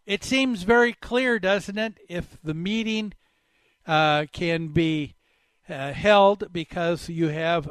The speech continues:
uh, the quorum, the w-, right number of people either present or present by proxy,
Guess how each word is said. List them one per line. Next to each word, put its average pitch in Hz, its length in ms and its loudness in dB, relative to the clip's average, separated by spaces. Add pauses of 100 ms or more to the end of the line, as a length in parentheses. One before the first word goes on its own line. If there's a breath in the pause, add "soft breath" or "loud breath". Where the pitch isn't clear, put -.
uh, 139 260 -6 (520 soft breath)
the 135 320 -4
quorum, 190 720 4
the 127 100 -10
w-, 139 260 -8 (100)
right 175 300 0
number 180 360 0
of 143 160 -2
people 175 460 -2
either 156 300 -4
present 180 560 -2
or 147 120 -10
present 160 460 -4
by 143 200 -2
proxy, 180 760 -4